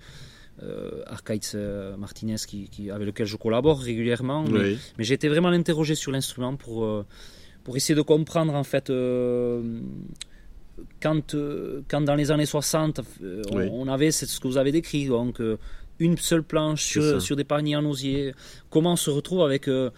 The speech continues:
Speaker 1: ben, beaucoup plus de planches.
Speaker 2: Alors voilà, euh, dites-nous un petit peu, oui, comment aujourd'hui, c'est quoi, trois, quatre, cinq
Speaker 1: Voilà,
Speaker 2: planches,
Speaker 1: ça peut être
Speaker 2: c'est
Speaker 1: beaucoup plus de planches,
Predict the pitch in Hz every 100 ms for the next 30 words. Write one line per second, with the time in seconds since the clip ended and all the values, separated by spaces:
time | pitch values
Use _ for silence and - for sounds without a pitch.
0 | - - - - 120 120 - - - _
1 | - 139 143 160 175 175 156 165 160 151
2 | 151 - - - 113 113 120 110 110 107
3 | 110 151 156 156 139 123 131 127 127 120
4 | 120 110 107 110 113 110 101 - 113 131
5 | - 123 131 - 127 107 143 202 - 120
6 | 113 110 110 107 139 123 139 127 113